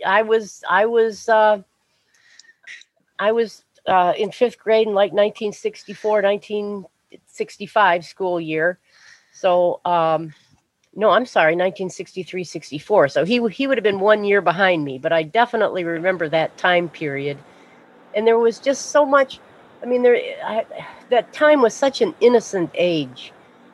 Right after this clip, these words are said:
And I, I loved that, that time. I mean, I know there was a lot of stuff going on, but back then it was ju-, it's, things were so less complicated, it seemed, but not, not in this book.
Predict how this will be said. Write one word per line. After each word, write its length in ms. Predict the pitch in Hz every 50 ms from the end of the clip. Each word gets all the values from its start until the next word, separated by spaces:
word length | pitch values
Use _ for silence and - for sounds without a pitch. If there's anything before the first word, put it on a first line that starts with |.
| -
And 140 | - 185 185
I, 200 | 190 196 196 185
I 200 | - - 185 185 190
loved 600 | 180 180 202 220 247 233 196 185 - - - 160
that, 220 | 170 165 165 - - _ _ -
that 220 | 185 175 226 -
time. 420 | - - 226 196 165 135 127 113 135
I 80 | 147
mean, 260 | 147 156 165 160 160 160
I 100 | 160 165
know 180 | 170 180 185 185
there 140 | 175 185 175
was 160 | 175 175 160
a 60 | 175 165
lot 220 | 170 175 180 170
of 60 | 156
stuff 360 | - - - 185 180 - -
going 340 | - 175 170 165 165 165 165
on, 280 | 170 165 165 165 160 143
but 180 | 139 151 143 - - - - - - _ _ _ _ _ _ _ - -
back 260 | 190 196 196 190 -
then 280 | 185 190 185 180 180 180
it 100 | - -
was 200 | 160 165 151 -
ju-, 200 | - 190 185 - -
it's, 300 | 175 175 160 - - -
things 380 | - 208 202 202 202 185 160
were 180 | - 170 170 165
so 400 | - 202 196 226 220 220 220 214
less 500 | 196 185 180 185 190 185 - - - -
complicated, 840 | - - 208 196 196 180 - 190 175 - - 180 170 165 160 156 143
it 140 | 147 - -
seemed, 440 | - - 170 151 151 165 180 170 170
but 200 | 165 151 - -
not, 300 | 175 175 180 - - -
not 240 | 196 190 202 214 196
in 140 | 185 185
this 160 | 185 185 175 -
book. 360 | 160 180 208 185 - -